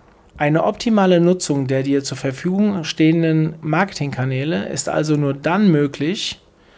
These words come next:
wenn du bereits in der Contentplanung überlegst, welche Kanäle auf den geplanten Inhalt passen und den Content für diesen Kanal in der Content-Erstellung optimierst. Essenziell ist es natürlich auch zu wissen,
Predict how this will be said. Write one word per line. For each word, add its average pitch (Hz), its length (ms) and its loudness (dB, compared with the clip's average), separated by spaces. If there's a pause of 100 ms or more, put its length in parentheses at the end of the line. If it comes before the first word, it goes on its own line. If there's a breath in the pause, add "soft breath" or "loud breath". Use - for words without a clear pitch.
(220 soft breath)
wenn 156 140 4
du 165 80 6
bereits 160 380 4
in 175 60 4
der 156 100 4
Contentplanung 170 720 2
überlegst, 151 640 0
welche 185 260 2
Kanäle 156 440 -2
auf 156 140 -4
den 135 140 -2
geplanten 147 500 -2
Inhalt 147 340 -4
passen 131 460 -4 (180 loud breath)
und 156 220 4
den 147 240 4
Content 185 400 4
für 160 140 0
diesen 175 320 0
Kanal 143 400 0
in 147 100 -2
der 143 100 -2
Content-Erstellung 151 920 -4
optimierst. 147 720 0 (420 loud breath)
Essenziell 175 640 4
ist - 420 -4
es 156 180 -2
natürlich 156 420 0
auch 170 160 -2
zu 156 240 0
wissen, 190 460 2